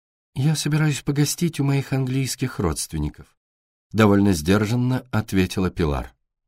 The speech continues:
«Понятно». Стивен откинулся на сиденье, размышляя, что собой представляют эти английские родственники и как они отнесутся к незнакомой испанской девушке, пытаясь представить себе её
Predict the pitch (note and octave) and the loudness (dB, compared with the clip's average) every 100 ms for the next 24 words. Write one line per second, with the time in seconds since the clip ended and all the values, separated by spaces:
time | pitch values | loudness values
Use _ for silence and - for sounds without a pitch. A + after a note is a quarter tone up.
0 | - D#2 F#2+ F#2 C#2 F2 F2+ _ _ _ | -10 -4 -2 -2 -4 -8 -12 _ _ _
1 | _ _ _ _ - - A#2 A2 A#2 A2 | _ _ _ _ -10 0 4 4 2 0
2 | G#2+ - G#2+ G2 - E2+ D#2 D#2+ F2+ A#2 | 0 2 2 2 0 -2 -2 -2 0 0
3 | B2 - _ _ G#2+ A2+ B2 - A#2+ C3 | -2 -4 _ _ 0 2 2 0 0 0
4 | C3 A#2+ - C#3 C#3 C3 B2+ B2+ B2 A#2+ | 0 -4 -2 0 0 0 0 0 -2 -4
5 | - A2 G#2 B2+ C3 C3 B2 B2 A2 F#2+ | 0 0 0 0 -2 -4 -2 2 2 2
6 | G#2+ G2 - E2 D#2+ B2 - C#3+ C#3 C3 | 2 0 0 -2 0 -2 -4 -2 -2 0
7 | C#3+ - _ _ _ _ _ _ - G#2 | -4 -4 _ _ _ _ _ _ 0 0
8 | - F#2 E2+ G#2+ G2+ A2 - F2 - F2 | 2 2 2 2 2 2 0 -2 -2 -4
9 | E2 - A#2+ A2+ D#2 E2 D2+ F#2 G#2 A2 | -4 -4 -2 0 0 0 -2 0 2 0
10 | - E2 E2 - A2+ A#2 C#3+ D#2 - - | 0 -4 -4 -4 -4 0 0 0 -8 -12
11 | - _ _ _ _ _ _ - F2+ D#2+ | -20 _ _ _ _ _ _ -4 0 2
12 | D2 - D2 D2 - F2+ F2+ D2+ - - | 0 -2 -8 -6 -6 -2 0 0 -4 -6
13 | D#2 D#2+ C#2+ D2+ A#2+ | -2 -2 -2 -2 -2